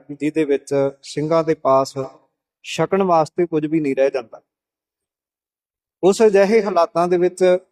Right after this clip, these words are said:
ਬਹੁਤ ਕੀਮਤੀ ਘੋੜੇ ਮਹਾਰਾਜ ਦੇ ਜਿਹੜੇ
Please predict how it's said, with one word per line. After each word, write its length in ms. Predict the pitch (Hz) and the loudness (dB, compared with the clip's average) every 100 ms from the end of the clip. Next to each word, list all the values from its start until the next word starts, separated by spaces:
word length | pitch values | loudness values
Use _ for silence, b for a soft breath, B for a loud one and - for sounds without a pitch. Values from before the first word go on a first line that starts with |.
| _ _ _ _ _ _ _ _ _ _ _ - | _ _ _ _ _ _ _ _ _ _ _ 0
ਬਹੁਤ 380 | 175 208 202 185 | 2 2 0 -4
ਕੀਮਤੀ 420 | 180 170 175 - 185 | -2 -2 -2 -4 -4
ਘੋੜੇ 420 | - 165 123 156 | 0 2 4 2
ਮਹਾਰਾਜ 400 | 180 170 160 151 | 2 2 2 0
ਦੇ 100 | 160 | -2
ਜਿਹੜੇ 340 | 156 156 156 | -2 0 -2